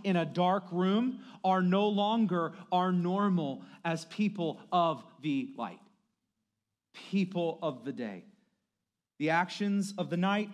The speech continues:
are out of place in the day. The actions of the night are out of place in your life because of Jesus.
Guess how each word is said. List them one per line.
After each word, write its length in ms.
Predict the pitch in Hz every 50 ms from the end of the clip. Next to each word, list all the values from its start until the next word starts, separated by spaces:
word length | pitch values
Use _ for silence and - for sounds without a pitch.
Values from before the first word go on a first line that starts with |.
| - -
are 140 | 170 165
out 160 | 160 180 185 185
of 100 | 180 -
place 500 | - - 202 196 196 185 185 - - - -
in 120 | 202 185
the 80 | 185 180
day. 400 | 147 170 160 147 135 127 110 - - - - _ _
The 100 | 127 156
actions 500 | 165 185 190 185 - - 208 202 180 - -
of 160 | - 180 151
the 80 | 143 185
night 380 | 180 185 185 196 208 202 196 - - - - -
are 160 | 180 170 -
out 180 | - 180 185 185
of 120 | 175 -
place 540 | - - - 214 196 160 147 - - - - - - -
in 120 | 180 165
your 180 | 165 180 180 170
life 480 | 170 165 143 131 113 - - - - _ _ _ _ _ _ _ _ _ _ _ _ _ _ _ _ _ _ _ _
because 480 | - 139 - - - - 175 160 156 135
of 100 | 147 139
Jesus. 560 | 117 120 135 135 120 101 98 95 - - -